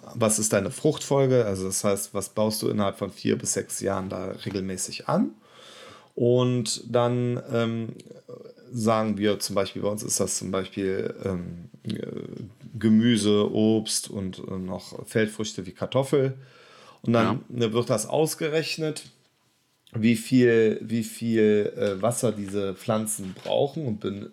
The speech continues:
Speaker 1: benötigen. Und, ähm, ja, und daraufhin, äh, bekommt man dann eine Genehmigung bei der Unterwasserbehörde,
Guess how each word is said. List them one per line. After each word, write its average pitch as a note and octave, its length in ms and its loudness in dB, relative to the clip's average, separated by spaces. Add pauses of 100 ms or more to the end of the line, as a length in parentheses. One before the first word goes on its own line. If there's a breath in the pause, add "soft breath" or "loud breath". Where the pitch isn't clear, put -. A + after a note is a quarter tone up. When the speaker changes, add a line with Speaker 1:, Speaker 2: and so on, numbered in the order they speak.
(120)
Speaker 1:
benötigen. C3+ 720 -2 (840 loud breath)
Und, B2 680 2
ähm, A#2 540 0 (200)
ja, A#2+ 300 2
und G#2 280 -8
daraufhin, C3 1000 0
äh, A#2+ 240 2 (300)
bekommt A#2 360 -4
man A2 240 0
dann G#2+ 220 0
eine G2 580 -4 (540 soft breath)
Genehmigung B2 680 2
bei G#2 120 2
der G2+ 120 -2
Unterwasserbehörde, A#2+ 1200 0